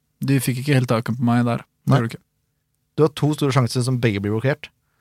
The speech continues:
Speaker 2: Altså, så du er to blokk unna to mål da, og seier. <laughs> Så
Speaker 1: Ja, det er jo det.
Speaker 2: Ja.
Speaker 1: Dårlig.
Speaker 2: <laughs> Kjempedårlig. Men, eh,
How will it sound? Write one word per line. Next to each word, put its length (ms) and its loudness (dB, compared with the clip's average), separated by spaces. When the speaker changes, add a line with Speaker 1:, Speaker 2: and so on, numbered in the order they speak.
Speaker 2:
Altså, 380 2
så 80 -14
du 80 4
er 80 4
to 220 0
blokk 240 2
unna 200 2
to 160 0
mål 240 2
da, 40 -2
og 100 -4
seier. 300 2
<laughs> 920 -14
Så 120 -2
Speaker 1:
Ja, 80 6
det 80 4
er 80 4
jo 120 4
det. 80 -6
Speaker 2:
Ja. 120 0
Speaker 1:
Dårlig. 280 2
Speaker 2:
<laughs> 840 0
Kjempedårlig. 500 -4
Men, 120 2
eh, 300 4